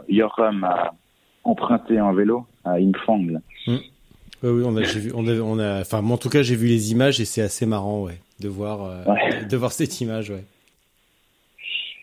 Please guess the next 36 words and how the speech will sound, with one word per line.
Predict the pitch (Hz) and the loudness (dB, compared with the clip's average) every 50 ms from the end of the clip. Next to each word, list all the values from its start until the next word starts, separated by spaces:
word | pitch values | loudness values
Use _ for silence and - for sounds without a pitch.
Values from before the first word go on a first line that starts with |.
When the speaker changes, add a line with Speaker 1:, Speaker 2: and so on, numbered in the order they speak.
| - - _ _ _ _ _ _ _ - | -20 -20 _ _ _ _ _ _ _ 0
Speaker 1:
Et, | - 95 92 87 | 2 2 4 4
euh, | 85 85 85 85 85 85 82 82 80 82 82 85 85 - | 4 4 4 4 4 4 4 2 2 2 0 -2 -2 -2
bah | 78 78 | -2 -2
là, | 85 92 | -2 -2
j'ai, | 95 - 80 80 80 82 85 85 85 - _ _ _ _ _ _ _ _ _ _ _ - | -2 -6 -8 -8 -10 -10 -10 -12 -14 -20 _ _ _ _ _ _ _ _ _ _ _ 0
j'ai | 107 95 90 | 0 0 0
trouvé | - - - 107 113 | -2 0 2 2 4
une | 107 110 | 6 6
boulangerie | 110 110 107 107 107 98 101 110 | 6 6 6 4 4 2 0 -2
qui | - - - | 0 0 2
venait | 80 87 90 101 104 | 4 6 6 6 6
d'ouvrir. | 107 107 104 107 117 123 117 92 - 113 - _ _ _ _ _ _ _ _ _ _ _ _ _ _ _ _ _ _ _ _ _ _ _ _ _ _ _ _ _ _ _ _ _ _ _ _ - - - | 4 4 4 4 4 4 2 0 -2 -4 -6 _ _ _ _ _ _ _ _ _ _ _ _ _ _ _ _ _ _ _ _ _ _ _ _ _ _ _ _ _ _ _ _ _ _ _ _ -20 -18 -10
Qui | - | -2
connaissait | - 131 120 127 156 160 - 175 | 0 2 4 4 2 4 4 2
la | 131 90 | 2 2
course, | - - - 131 117 - - - | 2 2 2 2 2 0 -4 -8
c'était | - - 82 | -2 0 2
assez | 76 - - 101 | 0 2 4 4
drôle. | 110 113 113 113 101 | 4 6 6 6 6
Le, | 90 85 82 82 | 6 6 6 6
le | 85 80 | 4 4
boulanger | 85 87 95 98 104 107 120 | 4 4 4 4 4 4 4
m'a | 107 90 90 | 4 4 4
dit, « | 90 101 | 4 4
Ah, | 120 151 180 165 107 | 4 4 4 2 0
bah, | 90 85 87 90 - - - | 2 2 0 0 0 0 0
chaque | - - - 123 | -2 0 2 4
année, | 113 113 120 120 117 | 4 6 6 6 6
on | 104 90 85 | 4 4 6
voit | 85 87 82 | 6 6 6
des | 85 82 | 4 4
gars | 80 87 98 101 95 95 - | 4 6 4 4 4 2 2
affamés | - 101 101 104 104 107 | 2 2 4 6 4 4
venir | 101 98 90 90 90 | 4 4 4 4 4
ici, | 87 90 - - - 107 | 2 0 -2 0 2 4
euh. » | 101 95 90 85 80 | 4 4 4 2 0